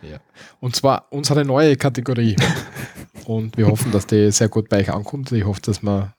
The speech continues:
Speaker 1: nicht so viel darüber zu sprechen haben in, äh, in Zukunft. Wie soll das?
Speaker 2: Mm.
Speaker 1: Ja, du weißt, was ich meine, oder?
Speaker 2: Ja, ja.
Speaker 1: Ja.
Speaker 2: Ja.
Speaker 1: Und zwar die Kategorie heißt Katastrophen und Skandale. Also wir werden uns da in diesen, in dieser Kategorie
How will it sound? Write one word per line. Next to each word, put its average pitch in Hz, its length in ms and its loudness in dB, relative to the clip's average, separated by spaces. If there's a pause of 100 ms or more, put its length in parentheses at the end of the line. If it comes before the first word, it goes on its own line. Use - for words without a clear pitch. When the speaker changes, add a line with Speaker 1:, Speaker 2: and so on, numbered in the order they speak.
Speaker 1:
nicht 98 200 0
so 113 80 2
viel 117 220 2
darüber 104 360 2
zu 120 140 -4
sprechen 101 460 -2
haben 165 380 -2
in, 101 260 -8
äh, 104 680 -6
in 113 300 -10 (320)
Zukunft. - 420 -6 (140)
Wie 90 80 -4
soll 104 140 -4
das? - 160 -2
Speaker 2:
Mm. 165 160 4
Speaker 1:
Ja, 220 200 6
du 226 140 6
weißt, 220 220 4
was 110 80 0
ich 107 40 -4
meine, 120 260 0
oder? 156 320 -4
Speaker 2:
Ja, 131 180 4
ja. 123 240 4 (160)
Speaker 1:
Ja. 107 160 0
Speaker 2:
Ja. 143 220 2 (440)
Speaker 1:
Und 107 140 -10
zwar 117 120 2
die 117 100 4
Kategorie 120 420 2
heißt 123 160 0
Katastrophen 113 720 -2
und 120 160 -6
Skandale. 95 680 2 (500)
Also 87 240 -4
wir - 0 -
werden 95 220 0
uns 95 140 -2
da 90 300 2
in 98 300 -6
diesen, 117 480 -2 (100)
in 113 100 -8
dieser 113 220 2
Kategorie 113 480 0